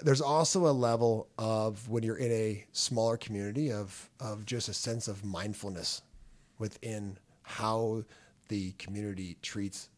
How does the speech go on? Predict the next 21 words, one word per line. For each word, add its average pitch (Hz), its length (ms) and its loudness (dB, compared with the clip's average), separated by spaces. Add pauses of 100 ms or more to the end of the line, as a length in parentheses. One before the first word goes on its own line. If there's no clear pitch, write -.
(140)
themselves 101 560 -6
and 92 100 -8
each 85 220 -8
other. 101 200 -4
And 98 180 -8
I 139 180 -2
recognize 127 720 0
it 156 220 0 (640)
with 107 220 -8
covid 107 340 -2
especially. 110 720 -4 (520)
Like, 101 280 -8 (280)
some 120 280 -2
people 117 340 -4
just 101 280 -4
seem 95 360 -6
way 92 200 -4
grumpier 90 500 -8
to 90 160 -8
each 82 180 -6
other 87 280 -6